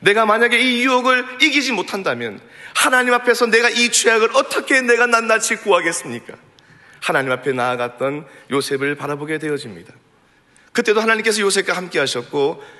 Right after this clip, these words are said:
요셉은 억울한 누명을 쓰고 감옥에 가게 됩니다. 그 감옥에서도 하나님은 먼저 그곳에 함께 하셨고 요셉을 기다리셨고 끝까지 함께 하신 것을 보게 되어집니다.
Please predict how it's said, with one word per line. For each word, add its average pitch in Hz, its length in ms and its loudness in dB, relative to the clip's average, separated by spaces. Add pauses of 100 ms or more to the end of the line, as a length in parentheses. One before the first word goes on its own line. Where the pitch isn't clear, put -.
(220)
요셉은 135 640 -2 (600)
억울한 214 340 4
누명을 180 340 -2
쓰고 131 500 -4
감옥에 131 480 -2
가게 117 240 -6
됩니다. 90 400 -14 (840)
그 254 80 2
감옥에서도 208 580 0
하나님은 190 440 -2
먼저 156 420 0 (180)
그곳에 151 440 -2
함께 175 380 -6
하셨고 120 600 -4 (160)
요셉을 120 680 -4
기다리셨고 127 1000 -4
끝까지 156 560 -4 (160)
함께 156 320 -6
하신 120 240 -2
것을 123 360 -4 (220)
보게 117 300 -4
되어집니다. 104 580 -6